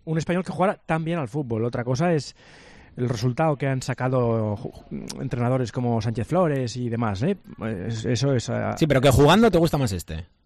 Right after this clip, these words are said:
Speaker 1: Sí, desde luego. Desde luego, ya lo verás.
Speaker 2: Que tiene mérito viniendo de ti, porque eres rajón en, en general.
Speaker 1: Soy, soy sufridor,
Speaker 2: <laughs>
Speaker 1: Paco,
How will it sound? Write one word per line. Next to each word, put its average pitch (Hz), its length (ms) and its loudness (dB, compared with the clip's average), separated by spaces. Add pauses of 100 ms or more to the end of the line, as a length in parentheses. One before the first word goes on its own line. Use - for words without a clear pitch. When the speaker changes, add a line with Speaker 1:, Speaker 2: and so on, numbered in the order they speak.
(140)
Speaker 1:
Sí, 147 400 -6
desde 120 200 -8
luego. 104 280 -10 (760)
Desde 127 180 0
luego, 123 160 2
ya 120 80 2
lo 120 60 2
verás. 117 320 0 (200)
Speaker 2:
Que 117 120 0
tiene 139 160 4
mérito 143 280 4
viniendo 123 280 4
de 117 100 2
ti, 190 140 2
porque 76 240 -6
eres 85 200 -2
rajón 92 360 2
en, 78 220 -2
en 90 180 0
general. 95 380 -2 (440)
Speaker 1:
Soy, 226 200 0
soy 240 340 -4
sufridor, 123 600 0
Speaker 2:
<laughs> - 40 -20
Speaker 1:
Paco, 139 160 0